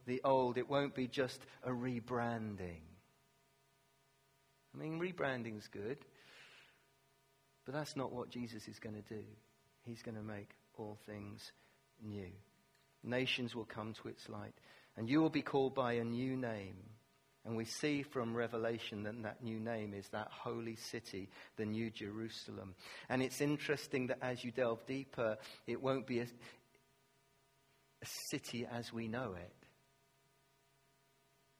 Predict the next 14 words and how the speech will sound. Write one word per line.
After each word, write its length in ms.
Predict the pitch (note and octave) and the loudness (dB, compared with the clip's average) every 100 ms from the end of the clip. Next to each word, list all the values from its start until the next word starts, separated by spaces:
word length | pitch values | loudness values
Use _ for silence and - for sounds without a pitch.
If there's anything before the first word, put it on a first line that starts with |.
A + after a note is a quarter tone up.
| _ _ _ | _ _ _
because 260 | A#2+ - A#2+ | -8 -6 0
we 140 | C3 | 2
are 180 | C#3 F#2 | 2 0
it. 240 | D#2+ - - - _ _ _ _ _ _ _ _ _ _ _ _ _ _ _ _ _ _ _ _ | -6 -12 -20 -20 _ _ _ _ _ _ _ _ _ _ _ _ _ _ _ _ _ _ _ _
We're 220 | A#2 D3+ | 0 0
the 80 | C3 | 0
city, 400 | - - - - - _ _ _ _ _ _ _ _ - | -6 -10 -12 -18 -20 _ _ _ _ _ _ _ _ -10
the 40 | |
people 320 | - B2+ B2+ | -2 -2 0
of 80 | A#2 | 4
God, 300 | C#3+ C3 F#2 - - - - | 8 8 4 -6 -20 -20 -8
the 80 | A2+ | -2
holy 300 | C3+ B2 A2 | 0 0 -2
people. 360 | - G2 - | -6 -10 -12